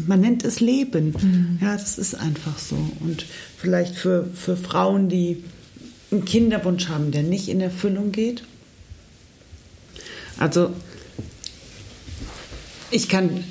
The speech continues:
Speaker 1: für mich sagen, für mich ist wichtig, dass ich alles probiert habe. Alles, für was ich bereit bin zu probieren. Ich bin nicht für alles bereit,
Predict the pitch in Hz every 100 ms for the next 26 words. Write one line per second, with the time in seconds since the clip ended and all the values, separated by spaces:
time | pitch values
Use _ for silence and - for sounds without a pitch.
0 | - - 180 196 240 - 226 208 202 185
1 | 185 180 185 185 175 - - 156 - -
2 | 147 143 - - - - 180 - 208 233
3 | 247 262 - - - - 175 202 208 -
4 | 180 - - - 160 151 - 135 139 175
5 | - 226 247 240 - 240 - 254 247 277
6 | 320 - - - - - - - - -
7 | 185 180 180 - 180 180 175 - 220 247